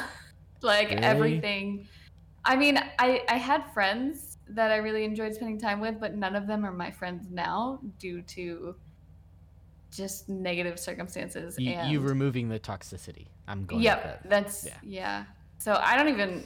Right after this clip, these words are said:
Speaker 1: I don't even really use my personal Facebook. I, even for my art, um, I don't use Facebook a lot. I'm kind of thinking about just getting off Facebook.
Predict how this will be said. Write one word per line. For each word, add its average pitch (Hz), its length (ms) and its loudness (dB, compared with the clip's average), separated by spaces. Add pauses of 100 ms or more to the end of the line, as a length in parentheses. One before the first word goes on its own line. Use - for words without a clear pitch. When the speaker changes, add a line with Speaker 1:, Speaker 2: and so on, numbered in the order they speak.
(120)
Speaker 1:
I 208 80 -2
don't 208 120 -6
even 190 200 -8
really 185 220 -8
use 180 320 -10
my 185 100 -8
personal 190 340 -10
Facebook. - 460 -8 (100)
I, 220 140 6 (340)
even 269 300 0
for 240 120 -2
my 214 200 2
art, 196 440 0 (120)
um, 180 400 -10
I 190 80 -2
don't 196 240 0 (540)
use 185 500 -8 (120)
Facebook 185 440 -4 (120)
a 190 60 -2
lot. 165 360 -2 (100)
I'm 269 160 -8
kind 453 180 -4
of 440 120 -12
thinking 226 240 -2
about 185 240 0
just 196 280 -10
getting - 240 -2
off - 340 -4
Facebook. - 420 -10